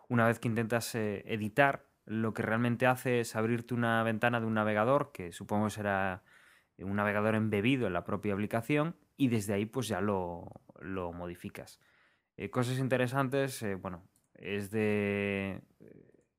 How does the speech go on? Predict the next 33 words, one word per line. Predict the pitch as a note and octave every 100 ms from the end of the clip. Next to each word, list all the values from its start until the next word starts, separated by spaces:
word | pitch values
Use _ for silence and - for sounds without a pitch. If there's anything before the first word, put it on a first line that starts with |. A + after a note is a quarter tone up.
| _ -
es | G#2
gratuita, | G2+ G#2 B2+ C3+ C#3+ C#3+ - A#2
salvo | A2+ G#2 F#2+ F#2
que |
luego, | G2 G2+ F#2+
bueno, | G2 G2 F2 -
pues, | F#2+ - _ _ _
puedes | A2+ G2+
pagar | - G2+ A#2 A2+
por | G#2+ G2+
tener | G2+
una | G#2 G#2
versión | G2 - G#2
pro. | G2+ C#3+ D3+ - _ _ _ _ _ _ _
Ahora | - G2
mismo | G2 G#2
no | G2+
recuerdo | F#2 F#2 G#2 G2
exactamente, | F#2+ - G2 B2 A2+
pero | G2 G2
creo | G2+ F#2+
que | F#2+
tenía | F#2+ G2 F#2
alguna | G2 G2 F2+
cosa | F#2+ F#2+ G2
como | F#2+ F#2 F#2 F2+ F2+
multicuentas | F#2+ F2+ G#2 - A#2 B2+ G#2+ G2+ F#2 F#2 -
o, | F#2
o | F2+ F2 F#2 G2 - A#1 -
cosas | A2 G2 F#2+ F#2 F#2 - - -
de | G2+
ese | F#2+ G#2
estilo. | - C3 C3+ D#3